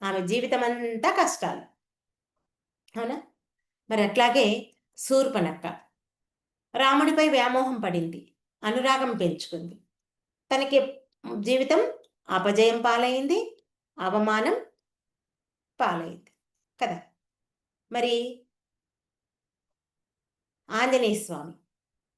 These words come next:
రాముడిపై మమకారం, అనురాగం పెంచుకున్నాడు. ఓకే, ఆ, ఏమంటారు, రాముడు లేనిదే తను లేను అన్నాడు, కానీ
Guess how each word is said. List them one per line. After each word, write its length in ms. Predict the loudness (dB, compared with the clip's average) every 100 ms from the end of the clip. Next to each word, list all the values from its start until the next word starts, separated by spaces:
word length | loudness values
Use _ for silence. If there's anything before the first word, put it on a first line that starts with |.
| _ _ _ _ _ _
రాముడిపై 460 | 0 2 2 2 2
మమకారం, 520 | 2 -2 -2 -4 -6 -8
అనురాగం 420 | -4 0 0 0
పెంచుకున్నాడు. 680 | 0 0 0 -4 -6 -6 -8 -18 _ _ _ _ _ _ _ _ _ -2
ఓకే, 340 | -2 2 0 0 -4 _ _ _ _ _ _ _ _ -20
ఆ, 120 | -8 -6 -4 -4 -4 -6 -4
ఏమంటారు, 800 | 0 0 0 0 0 -2 -6 -14 _ _ -4
రాముడు 400 | 0 2 4 2
లేనిదే 420 | 4 4 2 2 0
తను 220 | 0 0
లేను 320 | 2 2 2 0
అన్నాడు, 280 | -2 -6
కానీ 360 | -8 -4 -2 -2